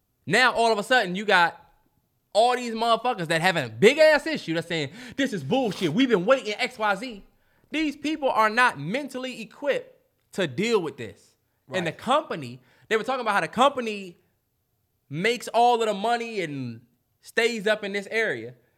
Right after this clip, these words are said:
Speaker 1: And the people that are on the front lines, the people that work the lowest wage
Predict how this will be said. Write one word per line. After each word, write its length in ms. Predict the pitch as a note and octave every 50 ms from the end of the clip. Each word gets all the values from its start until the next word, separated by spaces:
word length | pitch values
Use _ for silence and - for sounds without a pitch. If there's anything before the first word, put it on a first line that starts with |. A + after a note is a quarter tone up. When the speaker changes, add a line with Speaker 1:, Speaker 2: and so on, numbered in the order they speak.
| _ _ _ -
Speaker 1:
And 140 | F3+ F#3 E3+
the 80 | D#3
people 320 | D3+ - - B3 B3+ G#3+ G#3
that 100 | G3 F#3+
are 100 | F3+ E3+
on 80 | E3+ D#3+
the 80 | C#3+
front 360 | C3 - - A3+ C4+ C4 B2+ C3
lines, 460 | A#2+ A2 G#2 G2 F#2+ G2+ A2+ B2 _ -
the 80 | C3
people 200 | B2+ G#3+ A#3 A3 G#3
that 120 | F3+ E3+
work 180 | F3+ F#3 F3 -
the 80 | C3+
lowest 460 | B2+ B2+ C#3+ E3 G3+ G#3+ G3+ F#3 -
wage 640 | C3+ B2 D3 F3+ F#3+ G3 F#3+ F#3+ F3+ E3 C#3 -